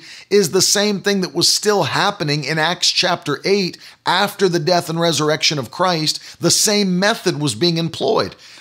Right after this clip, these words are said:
People saw Jesus' signs and wonders and miracles, and they believed. And then people saw the signs and wonders and miracles that were, um, produced by Philip when he was filled with the Holy Ghost, and they believed.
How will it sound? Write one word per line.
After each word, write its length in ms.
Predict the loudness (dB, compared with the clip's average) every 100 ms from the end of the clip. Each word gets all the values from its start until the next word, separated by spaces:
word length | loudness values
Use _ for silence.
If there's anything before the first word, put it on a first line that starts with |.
| -6
People 300 | -4 -2 0
saw 260 | 0 0 0
Jesus' 540 | -2 -4 -4 -2 0
signs 340 | 0 0 -2
and 120 | -2 -4
wonders 320 | -2 -2 -2
and 100 | -4
miracles, 420 | -4 -6 -4 -6
and 240 | -2 -2 0
they 100 | -2
believed. 760 | -2 -4 -2 -4 -4 -8 -14 -20 -20 -6
And 220 | -2 0
then 120 | 0 -2
people 340 | -4 -4 -2
saw 220 | 0 0
the 120 | 0
signs 420 | 0 0 -2 -2 -2
and 160 | -2
wonders 300 | -2 -2 -2
and 120 | -2
miracles 480 | -2 -2 -4 -6 -4
that 160 | -6 -4
were, 220 | -4 -6 -10 -14 -2
um, 380 | 0 0 -2 -10 _ -20 -8
produced 420 | -2 0 0 0
by 240 | 0 0 -2 -10
Philip 440 | -10 -2 0 0 -2
when 80 |
he 80 | -4
was 100 | -4
filled 200 | -4 -4
with 80 | -4
the 60 | -4
Holy 160 | -4
Ghost, 360 | -4 -4 -6 -8 -18 -12 -2
and 260 | 0 2
they 140 | 0 -2
believed. 500 | -4 -8 -14 -20